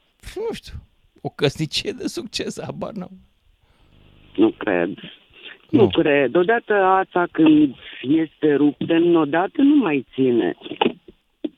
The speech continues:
Speaker 1: Mhm.
Speaker 2: Cred eu.
Speaker 1: Deci s-a
Speaker 2: Și
Speaker 1: rupt ața
Speaker 2: dacă
Speaker 1: și ați
Speaker 2: nu
Speaker 1: divorțat. Și următorul a fost
Speaker 2: Nu.
Speaker 1: urât?
Speaker 2: Nu a mai fost un alt următorul,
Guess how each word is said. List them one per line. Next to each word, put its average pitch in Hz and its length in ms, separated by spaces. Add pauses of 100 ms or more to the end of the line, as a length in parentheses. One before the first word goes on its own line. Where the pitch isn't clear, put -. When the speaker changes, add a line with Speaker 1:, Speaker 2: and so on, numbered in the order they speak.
(260)
Speaker 1:
Mhm. 135 320
Speaker 2:
Cred 151 240
eu. 110 400 (1400)
Speaker 1:
Deci 123 120
s-a - 120
Speaker 2:
Și 123 60
Speaker 1:
rupt - 200
ața 123 120
Speaker 2:
dacă 135 240
Speaker 1:
și 131 160
ați 127 140
Speaker 2:
nu - 60
Speaker 1:
divorțat. 120 600 (800)
Și - 180
următorul 135 500
a 135 80
fost 139 240
Speaker 2:
Nu. - 100
Speaker 1:
urât? - 320 (1300)
Speaker 2:
Nu 240 460
a 233 60
mai 175 220
fost 175 440
un 160 440
alt 156 280
următorul, 139 880